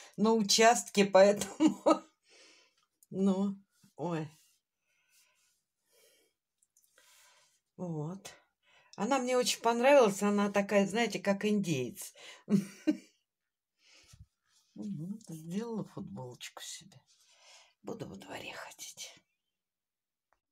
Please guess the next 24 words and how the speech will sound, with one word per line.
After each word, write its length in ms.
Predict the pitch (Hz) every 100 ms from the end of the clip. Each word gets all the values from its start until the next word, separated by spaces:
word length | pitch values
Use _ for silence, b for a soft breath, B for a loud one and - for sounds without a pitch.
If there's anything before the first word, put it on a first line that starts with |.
| _ _ _ _ -
Вот 180 | 156 143
как 220 | - 214
сказала, 640 | - - 165 156 147 139 135
да, 240 | 151 208 208 - -
Коко 320 | - 143 156
Шанель, 680 | 131 - 135 135 123 117 - B B
вещи 480 | 151 220 233 - 160
ручной 520 | 156 156 - 175 175
работы — 520 | 165 165 196 233 190
роскошь. 760 | 160 196 202 - 123 - - - _ _ _ _ _ _ _ _ _ -
Иметь 480 | 190 214 254 240
их 220 | 208 - -
каждому 520 | 240 247 170 180 165
не 160 | 175
обязательно. 1040 | 196 185 220 175 202 185 165 131 120 117 - B B B B -
Кто 240 | - 233
хочет 500 | 233 208 180 160 151
их 200 | 156 -
получить, 760 | 185 185 202 - 262 269 - B B -
либо 320 | 196 185 160
платит 560 | 165 156 147 143 139 143
мастеру 500 | 139 117 - 139 135
за 220 | 139 175
труд, 460 | 170 269 262 240